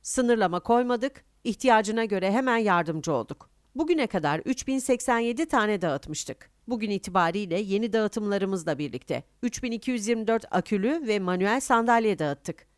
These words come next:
Dört yüz on dokuz tane beyaz baston, iki tane engelli parkı, yüz bir tane işitme cihazı dağıtarak dört tane dolum istasyonu yaptık. Bunları yaparken de yaptığımız bütün kaldırımlarda hem görme engelli hem de fiziki engellilerin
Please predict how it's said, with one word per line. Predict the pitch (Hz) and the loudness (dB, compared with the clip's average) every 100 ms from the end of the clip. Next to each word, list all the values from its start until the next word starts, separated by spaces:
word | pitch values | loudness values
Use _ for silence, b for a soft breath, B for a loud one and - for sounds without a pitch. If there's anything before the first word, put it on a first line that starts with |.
| _ | _
Dört | 202 233 240 | 2 4 2
yüz | 240 | 2
on | 277 | 2
dokuz | 311 320 294 | 2 -2 0
tane | 294 277 285 | 2 2 0
beyaz | 226 214 196 160 | 2 4 4 2
baston, | 151 147 180 180 269 _ _ | -4 -2 0 0 -2 _ _
iki | 226 320 | -4 -2
tane | 311 254 262 | 4 4 2
engelli | 247 220 202 196 196 | 0 0 2 2 2
parkı, | - 151 107 - 262 302 _ - | 0 0 0 -2 -2 -4 _ -4
yüz | 214 220 | 0 0
bir | 220 254 | 0 -2
tane | 254 214 214 | 0 0 0
işitme | 220 - - 226 | -4 -6 -4 -2
cihazı | 196 214 202 202 | 2 0 0 0
dağıtarak | 202 190 190 135 117 _ _ _ 196 | -2 0 0 0 -2 _ _ _ 2
dört | 240 330 | 4 4
tane | - 233 247 220 | 2 2 2 2
dolum | 233 285 | 2 2
istasyonu | 285 - 254 240 247 226 | 0 2 2 2 0 0
yaptık. | 135 - 131 - _ _ - | -2 -4 -10 -14 _ _ -4
Bunları | 269 339 | -2 0
yaparken | 381 277 269 294 269 160 139 | 2 2 2 0 0 -2 -2
de | 151 196 | -4 -4
yaptığımız | 190 190 - 226 233 196 | 0 0 2 0 0 -4
bütün | 220 311 | -4 -2
kaldırımlarda | 294 208 180 180 160 151 131 113 - _ | 2 2 2 0 -2 -2 -2 -6 -10 _
hem | - 190 | -4 -2
görme | 165 170 151 190 | 0 0 2 0
engelli | 254 262 254 277 294 | -2 0 0 0 -2
hem | 294 262 | -2 0
de | 277 | -2
fiziki | 269 240 226 254 - | -2 -2 -4 -2 -2
engellilerin | - 233 220 202 175 165 160 165 | 0 0 2 2 2 0 -2 -4